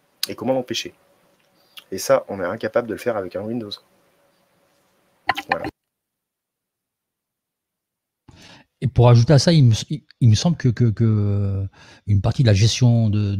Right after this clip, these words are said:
Speaker 2: de notre nucléaire, euh, euh, pas, pas militaire, hein, civil, euh, a été attribuée à Windows il n'y a pas si longtemps que ça. Et justement,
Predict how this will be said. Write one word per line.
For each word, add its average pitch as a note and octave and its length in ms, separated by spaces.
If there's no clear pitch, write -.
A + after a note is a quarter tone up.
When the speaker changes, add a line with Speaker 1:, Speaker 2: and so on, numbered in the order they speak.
Speaker 2:
de G#2+ 120
notre G#2+ 300
nucléaire, A2+ 720
euh, G2 360
euh, F#2+ 880
pas, A2+ 120
pas C3 160
militaire, A2 420
hein, F2+ 340
civil, C#3 400
euh, F#2 800
a A2 140
été A#2+ 160
attribuée A#2+ 420
à A#2 80
Windows A2 380
il G#2+ 60
n'y G#2 60
a G2 60
pas C3 140
si - 160
longtemps A2 260
que G#2 120
ça. B2 240
Et G2+ 80
justement, G2+ 840